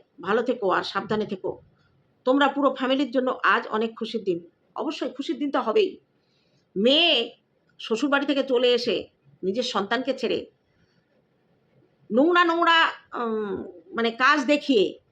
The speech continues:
পরপুরুষের সঙ্গে ঢলাঢলি করে ইনকাম করে ফ্ল্যাট কিনেছে। মায়ের তো সব থেকে বেশি গর্ব করা উচিত, কারণ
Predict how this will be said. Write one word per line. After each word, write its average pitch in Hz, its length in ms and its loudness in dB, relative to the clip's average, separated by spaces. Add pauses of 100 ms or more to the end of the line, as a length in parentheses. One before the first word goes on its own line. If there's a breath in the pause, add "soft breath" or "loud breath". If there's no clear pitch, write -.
(560)
পরপুরুষের 277 520 -2
সঙ্গে 269 240 -2
ঢলাঢলি 247 440 0
করে 208 340 -2 (360)
ইনকাম 233 360 0
করে 247 300 0 (500)
ফ্ল্যাট 214 300 -2
কিনেছে। 202 280 -4
মায়ের 220 380 2
তো 320 120 -2
সব - 200 -10
থেকে 294 160 -8
বেশি 254 220 -4
গর্ব 226 320 0
করা 220 260 -2
উচিত, 190 260 -8
কারণ 214 280 0